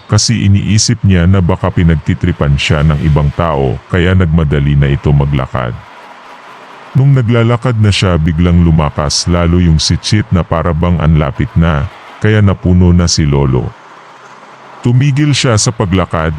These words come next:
nilabas niya yung balisong na nakasukbit sa biwang nito,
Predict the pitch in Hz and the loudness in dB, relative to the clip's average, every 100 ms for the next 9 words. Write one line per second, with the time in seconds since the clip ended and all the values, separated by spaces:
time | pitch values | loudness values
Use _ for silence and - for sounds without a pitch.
0 | - - - 123 127 117 123 - 120 110 | -10 -6 -2 0 0 0 0 0 2 2
1 | 113 104 98 92 110 101 101 95 95 98 | 2 2 2 0 0 2 2 2 0 -2
2 | - - - 98 190 - 87 90 87 85 | -4 -4 -2 -2 -2 -2 0 0 2 2
3 | 85 - 90 67 | 2 2 0 -2